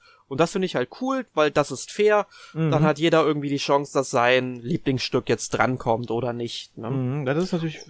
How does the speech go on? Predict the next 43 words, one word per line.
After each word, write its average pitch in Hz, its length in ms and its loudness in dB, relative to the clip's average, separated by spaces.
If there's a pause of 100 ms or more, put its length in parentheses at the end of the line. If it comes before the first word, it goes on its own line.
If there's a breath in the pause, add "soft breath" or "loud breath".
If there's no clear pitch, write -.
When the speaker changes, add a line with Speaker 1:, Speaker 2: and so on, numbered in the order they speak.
(100)
Speaker 2:
das 147 160 -4
ist - 20 -6
natürlich 151 280 -8
nett, 104 440 -6
auf - 140 -20
jeden 135 160 -2
Speaker 1:
Genau. 135 240 4
Speaker 2:
Fall. 107 180 -6 (160)
Speaker 1:
Und 139 160 -4
du 151 60 0
steigst 147 420 4
dann, 160 200 4
du 135 60 -6
kriegst - 240 -2
halt 151 160 8
auch 120 160 2
Punkte 214 460 4
dann 208 180 4
am 208 120 4
Ende 202 260 2
und 170 120 0
steigst - 440 2
dann 143 180 4
sozusagen 131 680 2
in 120 220 -6
eine 117 100 -4
Art 110 260 0 (300 loud breath)
Rang 151 480 6
auf. 208 500 2
Also 147 440 4
ich - 200 -6
hab 170 140 0
jetzt 175 140 -2
nicht - 160 -6
gesehen, 160 240 4
dass 160 100 4
es 139 80 -12
bestimmte 143 640 2 (320 loud breath)
Ränge 143 360 6
an 131 100 4
sich 147 300 0
gibt, 196 180 2
aber 147 320 4